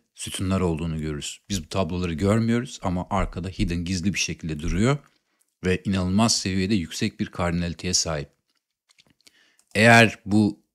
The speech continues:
lokal dosya içinde auto date time'ı kapatırsak iki dosyanın büyüklüğü üç aşağı beş yukarı aynı seviyeye gelecektir. Kapatalım.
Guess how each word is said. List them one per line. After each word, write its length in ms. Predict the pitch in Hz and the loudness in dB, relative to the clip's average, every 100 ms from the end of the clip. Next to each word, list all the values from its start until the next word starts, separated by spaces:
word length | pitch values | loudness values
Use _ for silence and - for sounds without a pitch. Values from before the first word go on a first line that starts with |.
| _ _ _ _ _ - | _ _ _ _ _ -2
lokal 440 | 90 - 113 107 - _ _ _ _ _ _ _ _ _ _ _ _ - | -2 2 4 4 2 _ _ _ _ _ _ _ _ _ _ _ _ -2
dosya 360 | 101 92 - 110 | 0 2 4 4
içinde 440 | 87 - 98 92 | 4 2 2 2
auto 300 | - 95 92 | 0 -2 0
date 220 | 90 87 | 0 -2
time'ı 320 | - 90 85 | 0 0 0
kapatırsak 880 | - 82 90 - 165 - 113 - _ _ _ _ _ _ | -4 -8 -6 0 2 2 -2 -4 _ _ _ _ _ _
iki 240 | - - 104 | -8 -2 2
dosyanın 500 | 98 - 92 90 92 | 2 2 -2 -2 2
büyüklüğü 380 | 117 92 - 110 | 4 4 0 -2
üç 240 | 104 - | -2 -4
aşağı 420 | 87 80 92 87 | -2 -2 -2 -2
beş 220 | 90 85 | -2 -4
yukarı 260 | - 90 92 | -4 -6 -4
aynı 280 | 107 101 98 | 2 4 4
seviyeye 500 | 95 92 82 82 80 | 2 0 0 0 -2
gelecektir. 760 | 69 76 71 76 71 - - - _ _ _ _ _ _ _ _ _ _ _ _ _ _ _ _ _ _ _ | -2 -4 -4 -6 -8 -10 -10 -12 _ _ _ _ _ _ _ _ _ _ _ _ _ _ _ _ _ _ _
Kapatalım. 760 | - - 90 85 85 85 98 | -10 -8 -8 -6 -4 0 0